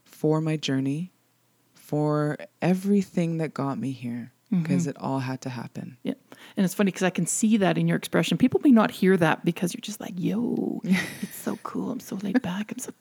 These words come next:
Speaker 2: thankful. I'm so grateful." It's like, "Yeah, man.
Speaker 1: Mm,
Speaker 2: Yeah."
Speaker 1: yeah.
Speaker 2: But honestly, I can see it in you as, as you're sitting across the table from me. So
Speaker 1: Yeah.
Speaker 2: as we wrap up this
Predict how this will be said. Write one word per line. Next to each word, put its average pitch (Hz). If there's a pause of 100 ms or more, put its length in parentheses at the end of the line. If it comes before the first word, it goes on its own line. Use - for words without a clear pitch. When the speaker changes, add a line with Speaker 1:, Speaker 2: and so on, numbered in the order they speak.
Speaker 2:
thankful. 208
I'm -
so - (120)
grateful." 202
It's -
like, 190 (540)
"Yeah, 220
man. 214
Speaker 1:
Mm, -
Speaker 2:
Yeah." 220
Speaker 1:
yeah. - (280)
Speaker 2:
But 262
honestly, 294
I -
can 277
see 196
it 180
in 175
you 190
as, 160 (280)
as 165
you're 185
sitting -
across 226
the 170
table 170
from -
me. -
So 160
Speaker 1:
Yeah. 147
Speaker 2:
as 220
we 247
wrap 190
up 175
this 160